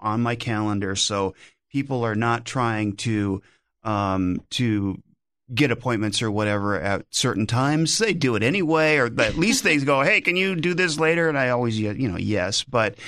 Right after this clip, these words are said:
blocking off times in my calendar is a big one. And Google Calendar, as I mentioned it, it's, it's,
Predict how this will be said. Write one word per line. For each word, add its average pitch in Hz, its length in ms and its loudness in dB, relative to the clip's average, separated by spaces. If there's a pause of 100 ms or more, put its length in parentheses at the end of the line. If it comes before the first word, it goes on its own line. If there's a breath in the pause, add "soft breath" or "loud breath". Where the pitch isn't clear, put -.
(300 loud breath)
blocking 151 420 2
off 147 180 2
times 139 360 0
in 131 80 2
my 117 100 2
calendar 123 540 0
is 113 100 -2
a 113 80 0
big 123 240 0
one. 104 380 0 (260 loud breath)
And 156 260 0 (100)
Google 294 340 2
Calendar, 185 760 0 (120)
as 135 180 0
I 127 140 2
mentioned 143 480 2
it, 110 200 -2
it's, 120 440 -4
it's, 127 320 -6